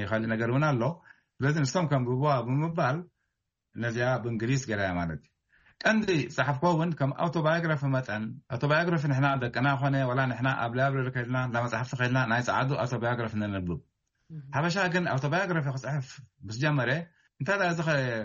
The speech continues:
Speaker 1: ብዛዕባ ነፍሱ ዝዛረብ እዩ ዝብለካ ሰብ። ስለዚ እዛ እዚኣ ሲ ከመይ ገይራ ሕጂ ከም መጀመሪት ኮይና ከመይ ገይራ ከም ተመሓየሽ ሰብ ክለምዶ ከም ዘለዎ ባዕልኻ ፅሒፍካ ታሪኽካ ኣብ ቅድሜኻ ምስ ረአኻዮ ብጣዕሚ ሓጎስን ደስታን ይስምዓካ።
Speaker 2: እም።
Speaker 1: ከምኡ እውን እቲ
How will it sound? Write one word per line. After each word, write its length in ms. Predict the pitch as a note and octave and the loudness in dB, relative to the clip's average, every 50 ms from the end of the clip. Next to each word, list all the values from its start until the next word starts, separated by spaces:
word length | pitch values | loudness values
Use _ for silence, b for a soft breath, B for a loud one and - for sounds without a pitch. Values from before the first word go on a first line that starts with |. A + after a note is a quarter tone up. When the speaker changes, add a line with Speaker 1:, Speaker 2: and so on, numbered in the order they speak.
| G2+ G2+ G2 - _ - - - | -6 -10 -14 -16 _ -20 -20 -16
Speaker 1:
ብዛዕባ 280 | C3+ - F#2+ G#2 A2+ B2+ | -12 -8 -6 -2 -2 0
ነፍሱ 200 | C3 B2+ B2 - C3+ | 0 0 -2 -2 -2
ዝዛረብ 340 | B2+ A#2 A#2 A#2 C3+ D#3 | -2 0 0 0 0 0
እዩ 80 | C#3+ B2 | 0 0
ዝብለካ 280 | A2 G#2 G#2 G#2 - G#2 F#2+ | -2 -4 -6 -6 -4 -6 -6
ሰብ። 180 | - G2 F2+ - - _ _ _ _ _ _ _ _ _ _ _ _ _ _ - | -6 -6 -10 -10 -12 _ _ _ _ _ _ _ _ _ _ _ _ _ _ -4
ስለዚ 300 | - C3+ D3 D3+ D#3 F3 F#3+ | -2 0 0 0 2 0 0
እዛ 140 | F#3+ - E3+ E3+ F3+ | 0 0 -2 -2 -2
እዚኣ 220 | F#3 E3+ E3 C#3 F3+ | -2 -2 -2 -4 -4
ሲ 120 | F3 - | -4 -6
ከመይ 220 | A3 D#3+ D#3+ F#3 F#3 | -6 -6 -6 -4 -4
ገይራ 160 | F3 D#3+ D#3 D#3 D3+ | -2 0 0 0 0
ሕጂ 200 | C3+ C3+ C3+ D3 D3 | 0 0 -2 -2 -2
ከም 160 | C#3+ C#3 C3+ | -2 -2 -2
መጀመሪት 400 | C#3 C3 C#3 C#3+ D3+ E3 F#3 F3+ F3 | -2 0 -2 -2 -2 0 -2 -2 -2
ኮይና 220 | - D3 C#3+ D3 C#3 | -2 -2 0 0 -2
ከመይ 220 | B2+ C3+ C#3 E3 D#3 | -2 -2 -4 -4 -4
ገይራ 140 | D#3 D3 C#3+ | -4 -4 -2
ከም 120 | C3 D3 B2+ | -2 -2 -2
ተመሓየሽ 640 | C#3 C3+ C#3 A#2+ A#2 C#3 C#3+ D3+ D#3 E3 E3 E3 - | 0 0 0 0 0 0 0 0 0 0 -2 -4 -4
ሰብ 180 | - F3 D#3 C3 | -2 -4 -4 -2
ክለምዶ 340 | - D3 C3+ C3+ C#3 C3+ D#3 | -2 -2 0 0 0 0 0
ከም 180 | C#3 C#3+ C#3+ | 0 0 0
ዘለዎ 300 | C#3 C#3+ C#3+ C#3+ D#3 F3 F3+ F#3 - _ _ b b b b - | 0 0 0 0 -2 -2 -4 -6 -8 _ _ b b b b -8
ባዕልኻ 380 | - A#2+ A#2+ - B2 D#3 D3+ F#3+ G3+ F#3 | -4 -4 -2 -2 -2 -2 0 0 0 -2
ፅሒፍካ 340 | - - B2+ C#3+ D3 C3+ - E3 D3+ | -2 -2 -2 -2 -2 -2 0 -2 0
ታሪኽካ 340 | C#3+ D3+ D3 D3 D3+ C#3+ - | 0 0 0 0 0 0 -2
ኣብ 100 | D#3+ C3+ - | -2 -2 -2
ቅድሜኻ 320 | B2+ C#3 D#3+ D#3 D3 D#3+ F3 D#3 C#3 A2 F#2 E2 D#2 - - _ _ | -4 -4 -2 -2 -2 0 0 0 0 -2 -4 -6 -10 -12 -16 _ _
ምስ 160 | - B2+ B2+ B2 | -8 -6 -4 -2
ረአኻዮ 440 | D#3 D3 C#3 D3 D#3+ E3 D#3 B2 B2 C#3 - | -2 0 0 0 0 0 0 0 -2 -2 -4
ብጣዕሚ 320 | - C#3 D3+ C3+ D3 E3 D#3+ D#3 - - - | -4 -4 -4 -2 -2 -2 -4 -6 -8 -12 -10
ሓጎስን 480 | - A#2+ B2 A#2+ C3 C#3 C3 D3 D3 B2+ | -4 -4 -2 0 0 0 0 0 0 0
ደስታን 320 | B2+ A#2+ - C#3+ B2+ A#2 | 0 0 0 0 0 0
ይስምዓካ። 420 | G#2+ - G#2+ G2 F2+ D#2 - - - - - - _ _ _ _ b b b b b b b | -2 -4 -4 -4 -4 -6 -6 -6 -8 -10 -10 -12 _ _ _ _ b b b b b b b
Speaker 2:
እም። 80 | D#3+ E3 | -6 -2
Speaker 1:
ከምኡ 220 | D3+ F3 F3 F#3+ | -2 0 0 0
እውን 180 | G3+ G3 E3+ D3 | 0 2 2 0
እቲ 120 | C3 - | 0 0